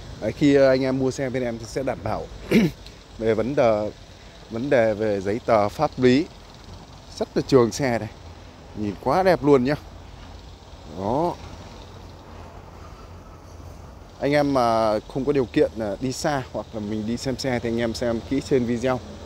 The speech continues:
cũng như xem trên hình ảnh mà thấy ok, cọc tiền em sẽ đánh lên tận nhà cho anh em xem nhá.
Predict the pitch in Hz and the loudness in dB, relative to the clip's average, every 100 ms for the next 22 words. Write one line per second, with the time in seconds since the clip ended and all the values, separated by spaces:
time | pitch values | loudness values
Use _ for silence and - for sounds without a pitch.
0 | - - 135 135 127 143 117 110 123 120 | -14 -6 0 2 0 -2 -4 -2 -4 -2
1 | 107 107 90 - - - - - - - | -4 -4 -6 -14 -18 -18 -18 -18 -18 -18
2 | - - - - - - - - 104 101 | -18 -18 -18 -18 -18 -18 -16 -10 -6 -4
3 | 95 92 95 - 117 131 131 143 127 - | -4 -6 -8 0 2 2 4 4 4 0
4 | - - - - 110 - 117 104 107 101 | -16 -20 -20 -12 -10 0 2 2 -4 -6
5 | 113 107 117 147 123 - 104 117 107 113 | -6 -4 -4 -4 -4 -6 -4 -4 -4 -4
6 | 113 120 107 131 110 131 | -2 -4 -2 -2 0 -4